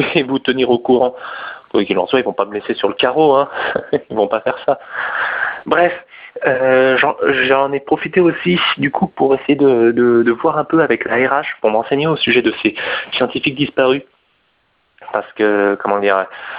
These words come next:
euh, ça s'appuie toujours un peu du cul, cette histoire. Et visiblement, euh, ça, ils avaient posé des congés, tous, euh, tous les scientifiques donc, euh, spécialisés dans la, dans la mécanique orbitale, enfin les scientifiques et les ingénieurs,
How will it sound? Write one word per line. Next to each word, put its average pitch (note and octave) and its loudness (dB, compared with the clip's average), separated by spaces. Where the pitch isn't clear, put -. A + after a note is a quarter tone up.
euh, F#2+ 0
ça - -4
s'appuie - -6
toujours B2+ 0
un A#2 2
peu A#2+ 0
du E3 -8
cul, B3 4
cette A3+ 0
histoire. G#3+ 0
Et D3+ 4
visiblement, F3 0
euh, D#3+ 4
ça, C3 4
ils C3+ 0
avaient C3+ 4
posé E3 2
des F3 2
congés, E3 2
tous, E3+ 2
euh, A#2+ 4
tous F3+ 4
les D#3 4
scientifiques D3 0
donc, C3+ 0
euh, A2 4
spécialisés C3 0
dans A#2+ 0
la, G#2 2
dans G#2+ -2
la G#2 0
mécanique A#2 -4
orbitale, B2+ 2
enfin G2 0
les G2+ -8
scientifiques - -4
et A2 2
les G#2+ 4
ingénieurs, A2 2